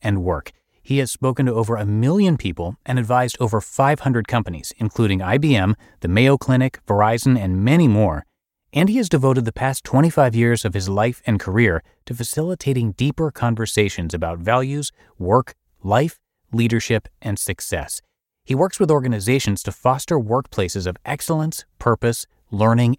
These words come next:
and renewal, and you can find him at D R John Izzo dot com. And Jeff Vanderwielen is an organization development expert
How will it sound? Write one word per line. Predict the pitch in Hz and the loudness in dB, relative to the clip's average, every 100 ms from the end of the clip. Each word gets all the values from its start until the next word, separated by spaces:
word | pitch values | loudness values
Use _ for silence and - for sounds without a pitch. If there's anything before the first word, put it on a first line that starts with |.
| - | -2
and | 113 98 | -2 0
renewal, | 95 113 151 165 165 - _ _ _ | 0 2 4 2 2 -6 _ _ _
and | 82 | -14
you | 80 | -12
can | 85 | -4
find | - 107 104 | 2 2 4
him | 104 | 0
at | 82 | 0
D | - | 0
R | 104 - 139 | -2 0 -2
John | 120 110 107 117 - | 2 2 2 0 -2
Izzo | 127 98 85 95 - | -2 -2 -2 -6 -6
dot | 90 82 - _ | -4 -4 -8 _
com. | - 135 73 69 _ _ _ _ | 2 2 2 -4 _ _ _ _
And | 101 | -4
Jeff | 101 107 113 | 2 2 2
Vanderwielen | 143 226 165 101 80 80 92 | 2 4 2 0 -2 -2 -4
is | 98 101 107 | -4 -2 0
an | |
organization | 110 127 180 170 123 120 - 113 | 2 2 2 0 2 0 2 0
development | 101 92 147 180 98 82 | 0 0 2 2 0 -2
expert | - - 87 | -4 -4 -6